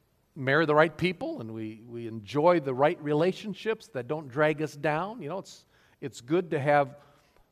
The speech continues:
right choices in these things of life. But, you know, you can make the right choices financially and go to hell. You can make the right choices politically and go to hell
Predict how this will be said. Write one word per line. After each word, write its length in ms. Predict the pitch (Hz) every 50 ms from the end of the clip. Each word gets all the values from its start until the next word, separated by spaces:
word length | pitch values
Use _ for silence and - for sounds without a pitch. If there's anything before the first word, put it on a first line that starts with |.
| _
right 300 | - 123 139 147 175 170 -
choices 640 | - - 190 202 180 170 - - 143 127 107 156
in 160 | - 165 135
these 180 | 135 135 120 -
things 320 | - - 151 143 131 113
of 140 | 123 127 117
life. 320 | 127 127 127 113 104 98 - - -
But, 180 | 143 156 -
you 80 | 147 143
know, 140 | 143 151 165
you 180 | 156 131 139
can 140 | 131 - 131
make 180 | 135 135 127 -
the 80 | 131
right 280 | 117 117 131 147 165 -
choices 500 | - - 165 170 151 131 - 156 139 -
financially 720 | - - 135 127 127 131 135 151 143 - 160 165 180 202 202 _ _ _ _ _ _ _ _ - _ - - - _ _ _ _
and 140 | - 151 123
go 120 | 117 127
to 60 | 123 120
hell. 380 | - 170 196 143 95 - - - - - _ _ _ _ _ _ _ _ _ _ _ _ _ _ _ _ - _ _ _ _ _ _ _ _ _ _ _ _ _
You 100 | - 160
can 120 | - 151 143
make 180 | 147 151 147
the 100 | 147 143
right 280 | 123 120 139 143 160 -
choices 420 | - - 170 156 139 - 170 -
politically 680 | - - - 147 135 147 170 196 185 196 214 220 208 -
and 140 | 165 151 139
go 120 | - 143 143
to 60 | 143
hell 380 | 135 190 214 151 95 - -